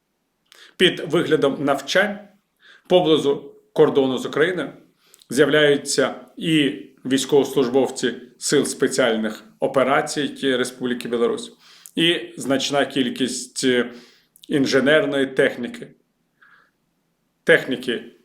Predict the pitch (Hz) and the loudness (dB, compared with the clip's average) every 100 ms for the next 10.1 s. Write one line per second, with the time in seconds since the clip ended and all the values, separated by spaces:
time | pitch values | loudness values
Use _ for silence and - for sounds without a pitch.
0 | _ - 131 135 117 113 117 117 107 - | _ 0 2 2 2 -2 -2 -2 -4 -6
1 | - 127 120 117 113 127 - 113 - 113 | -6 2 4 4 2 -2 -2 -4 -2 -2
2 | 110 - _ 147 135 - 127 117 156 151 | -2 -12 _ 2 2 0 -2 -2 -2 -2
3 | 139 135 123 123 127 127 - _ _ _ | 0 0 0 -2 -2 -6 -14 _ _ _
4 | 180 - 180 208 202 - _ _ _ 165 | 2 4 0 -2 -6 -16 _ _ _ 2
5 | 170 165 160 - - 170 165 185 170 170 | 2 2 -2 -6 0 2 2 -2 -4 0
6 | 160 165 - 165 160 - 151 143 143 151 | 0 0 -4 -2 -4 0 0 2 2 2
7 | 151 143 - 143 120 110 131 131 143 120 | 0 -4 -2 -2 -2 -2 0 0 -2 0
8 | 120 143 143 135 127 135 135 135 120 123 | 2 2 0 -2 0 2 0 0 0 0
9 | 123 123 123 117 127 127 123 151 117 - | 0 -4 -4 -2 -2 0 2 4 2 0
10 | - | -14